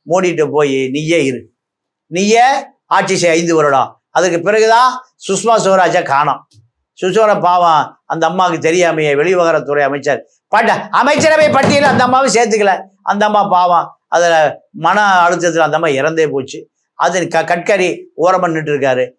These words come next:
ஆக மோடி தான் ஆர் எஸ் எஸ், ஆர் எஸ் எஸ் தான் மோடி. அதனால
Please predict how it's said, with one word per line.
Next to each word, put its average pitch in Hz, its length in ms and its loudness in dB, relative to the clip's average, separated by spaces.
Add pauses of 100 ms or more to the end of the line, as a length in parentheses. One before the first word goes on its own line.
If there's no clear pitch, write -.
ஆக 202 600 2 (680)
மோடி 202 320 0
தான் 202 280 2
ஆர் 160 200 4
எஸ் 151 200 0
எஸ், - 280 -6 (160)
ஆர் 170 220 2
எஸ் 170 160 0
எஸ் 170 140 -2
தான் 156 240 -2
மோடி. 143 380 -2 (220)
அதனால 147 640 2